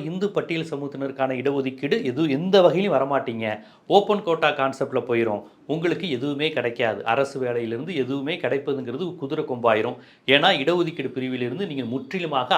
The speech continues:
அகற்றி தூக்கி எறியப்படுவீர்கள் அப்படிங்கிற விஷயம் வந்து நடைபெற்றது. இதை நான் வன்மையாக கண்டித்து அப்போதே நான் பேசியிருக்கேன். "முஸ்லீம்களுக்கு இனி அரசு வேலையே கிடையாதா?" அப்படின்னு தம்ப்நெயில் வச்சு நான் இதை வந்து பேசியிருக்கேன். ஏன்னா இந்த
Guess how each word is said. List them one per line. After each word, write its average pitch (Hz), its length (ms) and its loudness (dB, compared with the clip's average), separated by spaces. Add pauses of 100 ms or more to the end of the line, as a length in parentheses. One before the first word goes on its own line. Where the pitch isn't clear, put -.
அகற்றி 160 380 0 (160)
தூக்கி 202 320 -6
எறியப்படுவீர்கள் 117 720 -4 (220)
அப்படிங்கிற 110 380 -6
விஷயம் 117 280 -4
வந்து 147 180 -4 (440)
நடைபெற்றது. 139 520 0 (160)
இதை 135 200 -2
நான் 120 180 0
வன்மையாக 185 640 2
கண்டித்து 135 420 -2 (480)
அப்போதே 190 420 4
நான் 135 180 -2
பேசியிருக்கேன். 135 540 -4
"முஸ்லீம்களுக்கு 165 580 -6
இனி 147 80 -4 (100)
அரசு 139 300 -4
வேலையே 131 340 2
கிடையாதா?" 120 460 4 (220)
அப்படின்னு 131 300 -4 (100)
தம்ப்நெயில் 127 360 0
வச்சு 147 200 -4 (420)
நான் 135 180 8
இதை 123 140 0
வந்து 156 140 -6 (100)
பேசியிருக்கேன். - 480 -6 (380)
ஏன்னா 135 340 6 (540)
இந்த 165 160 2